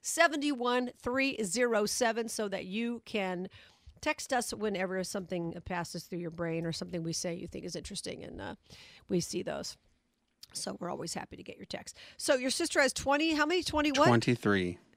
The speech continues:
Speaker 1: Okay. And
Speaker 2: She
Speaker 1: where
Speaker 2: puts
Speaker 1: are these?
Speaker 2: six of 'em in her living room alone.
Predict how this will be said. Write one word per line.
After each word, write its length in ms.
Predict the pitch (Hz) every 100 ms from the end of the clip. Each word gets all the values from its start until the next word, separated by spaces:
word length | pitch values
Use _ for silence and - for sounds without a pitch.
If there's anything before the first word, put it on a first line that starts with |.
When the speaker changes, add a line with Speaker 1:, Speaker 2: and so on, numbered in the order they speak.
| _ -
Speaker 1:
Okay. 380 | 156 - 156 -
And 160 | 226
Speaker 2:
She 60 | 226
Speaker 1:
where 140 | 311
Speaker 2:
puts 240 | - 170 196
Speaker 1:
are 80 | 285
these? 100 | 277
Speaker 2:
six 240 | 180 -
of 140 | 156
'em 100 | 143
in 120 | 135 120
her 140 | 117
living 300 | 113 117 113
room 160 | 101 92
alone. 460 | 95 92 85 95